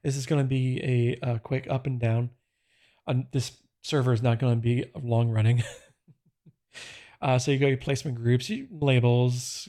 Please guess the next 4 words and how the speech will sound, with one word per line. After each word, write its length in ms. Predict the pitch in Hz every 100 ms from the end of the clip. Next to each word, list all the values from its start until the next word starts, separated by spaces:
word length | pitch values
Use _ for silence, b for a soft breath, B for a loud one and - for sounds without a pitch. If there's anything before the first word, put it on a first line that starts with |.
| -
cloud 320 | - 131 127
config, 500 | 131 120 113 127 123 B B B B B B B
and, 320 | - 117 117
um, 380 | 120 120 117 117